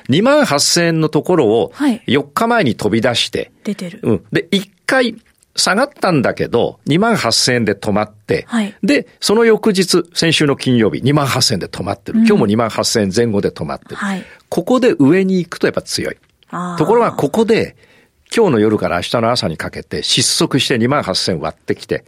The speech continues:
Speaker 1: 明後日も割ってきたらこれは弱いと見る。
Speaker 2: うん。
Speaker 1: うん。今度はじゃあその弱くなって日経下がってきた時に、浅く下げて、もう一回二万八千超えると今度は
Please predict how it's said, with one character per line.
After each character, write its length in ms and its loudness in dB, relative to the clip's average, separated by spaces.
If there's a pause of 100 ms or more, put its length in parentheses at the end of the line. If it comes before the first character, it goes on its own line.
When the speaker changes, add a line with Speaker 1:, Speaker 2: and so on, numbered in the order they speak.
Speaker 1:
明 160 -2
後 100 -6
日 80 -4
も 120 -2
割 80 -4
っ 40 -20
て 80 -20
き 60 -12
た 60 -8
ら 40 -10
こ 100 -10
れ 60 -8
は 60 -12
弱 220 -6
い 40 -10
と 140 -18
見 100 -16
る。 80 -12
Speaker 2:
う 60 -4
ん。 60 -4
Speaker 1:
う 20 -2 (460)
ん。 160 -14 (260)
今 140 -2
度 80 2
は 80 0
じ 80 -2
ゃ 20 -2
あ 40 -6
そ 100 -2
の 80 2
弱 240 2
く 80 -2
な 100 0
っ 60 -8
て 260 -4 (200)
日 200 -2
経 140 0
下 100 -2
が 120 -2
っ 60 -18
て 140 -4
き 80 -16
た 120 -2
時 260 -16
に、 280 -8 (1300)
浅 340 -2
く 200 0
下 240 0
げ 140 2
て、 360 0 (540)
も 160 4
う 40 2
一 140 -10
回 160 4
二 100 4
万 140 2
八 140 -2
千 280 0
超 140 0
え 40 4
る 60 -4
と 120 0
今 220 0
度 80 2
は 100 -4